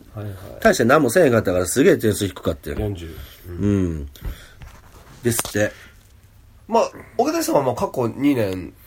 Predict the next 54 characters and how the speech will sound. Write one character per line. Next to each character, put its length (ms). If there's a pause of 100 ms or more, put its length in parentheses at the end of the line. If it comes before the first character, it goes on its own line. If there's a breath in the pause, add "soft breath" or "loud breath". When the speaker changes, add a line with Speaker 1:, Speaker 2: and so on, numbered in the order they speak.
Speaker 1:
ち 80
ょ 40
っ 40
と 160
上 60
が 60
り 80
調 140
子 80
と 80
い 40
う 60
か。 240
Speaker 2:
あ、 20
そ 200
う 20
ね。 80
八 280
十 120
八、 280
八 260
十 120
五 160
で 120
来 80
て 80
る 180
ん 40
で。 120
Speaker 1:
八 260
十 80
八、 140
八 80
十 160
五 100
だ 80
も 100
ん 40
ね。 80 (220)
Speaker 2:
う 60
ん。 800
Speaker 1:
う 40
ん。 40
Speaker 2:
そ 80
う 40
で 40
す 140
ね。 40
Speaker 1:
い 40
い 20
選 220
手 80
だ 160
よ 100